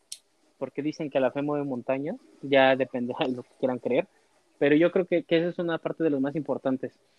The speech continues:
Yo creo que también el avance tecnológico, aunque se escuche súper estúpido,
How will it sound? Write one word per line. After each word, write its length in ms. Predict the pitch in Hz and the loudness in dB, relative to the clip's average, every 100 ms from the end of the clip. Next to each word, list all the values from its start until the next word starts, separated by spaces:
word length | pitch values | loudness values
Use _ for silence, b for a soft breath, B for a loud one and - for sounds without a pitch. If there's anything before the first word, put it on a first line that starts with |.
| _ _ - | _ _ 4
Yo 140 | 196 | 6
creo 160 | 220 214 | 6 6
que 80 | |
también 320 | 190 160 160 180 | 4 4 4 2
el 100 | 160 | 2
avance 400 | 143 160 170 170 | 0 0 0 0
tecnológico, 680 | 139 139 143 151 160 - | 0 0 2 0 0 -4
aunque 200 | 131 - | -4 -4
se 100 | 135 | -8
escuche 720 | 127 - 147 - 165 143 113 - - - - - - _ - | -10 -6 -6 2 4 4 0 -4 -20 -20 -20 -18 -18 _ -10
súper 280 | 135 131 123 | -6 -2 -4
estúpido, 540 | - 156 139 156 202 | -2 -6 -2 2 2